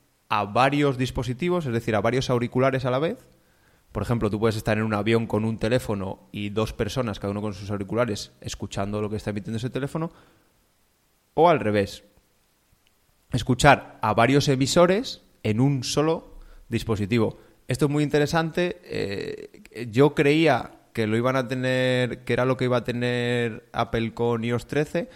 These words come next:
pero al final lo que hace, Apple da esa característica, pero lo que hace es que tienes que tener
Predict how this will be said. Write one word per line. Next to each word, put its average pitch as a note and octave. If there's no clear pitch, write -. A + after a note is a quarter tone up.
pero -
al G2+
final G#2+
lo A#2
que A#2
hace, A#2
Apple A#2+
da A#2+
esa A#2+
característica, A#2+
pero G#2
lo G2+
que G#2
hace A#2
es A#2
que B2+
tienes A2
que A#2
tener A#2